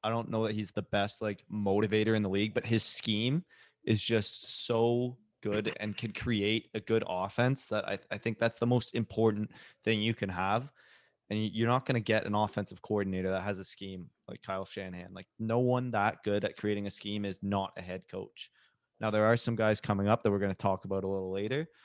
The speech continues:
uh, but Kyle Shanahan, like, I think if you have a guy that's gonna create holes with his running schemes, blocking schemes, it's just such an advantage for a team to have.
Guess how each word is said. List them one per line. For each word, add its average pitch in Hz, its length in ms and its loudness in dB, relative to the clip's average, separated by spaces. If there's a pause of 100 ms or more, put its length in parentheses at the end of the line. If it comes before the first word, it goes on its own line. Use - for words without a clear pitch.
(220)
uh, 65 200 -8
but 101 140 -6
Kyle 110 260 2
Shanahan, 101 480 -6
like, 92 200 -8
I 92 40 -6
think 104 220 -4 (1080)
if 117 120 -4
you 110 80 0
have 107 240 2
a 131 80 4
guy 113 240 4
that's 98 160 0
gonna 107 160 -2
create 104 520 -2
holes 101 540 -2
with 98 160 -4
his 101 300 -8 (160)
running 101 320 -6
schemes, 98 560 -8
blocking 98 480 -4
schemes, 101 560 -4 (720)
it's - 200 -12
just - 320 -6
such 131 280 -2
an 135 60 2
advantage 104 520 -2
for 90 140 -10
a 90 40 -10
team 92 340 -12
to 85 60 -16
have. 87 320 -10